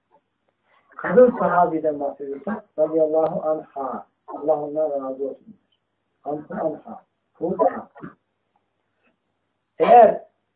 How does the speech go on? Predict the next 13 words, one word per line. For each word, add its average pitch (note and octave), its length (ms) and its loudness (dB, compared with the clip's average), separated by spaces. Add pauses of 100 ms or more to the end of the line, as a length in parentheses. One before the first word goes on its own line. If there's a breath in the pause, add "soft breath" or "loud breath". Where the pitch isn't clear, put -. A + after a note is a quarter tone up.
(100)
bahsettiğimiz G3+ 840 6
sahabe, E3 400 4
az D3+ 140 2
önceki D#3 300 -2
gibi C3 200 -10
Cabir C#3+ 320 0
bin C#3+ 80 -4
Abdullah C#3+ 500 4 (280)
gibi, A#2+ 240 -14 (220)
Abdullah C#3 440 -2
bin C#3 80 -8
Abbas C3 380 6 (200)
gibi, G#2 220 -18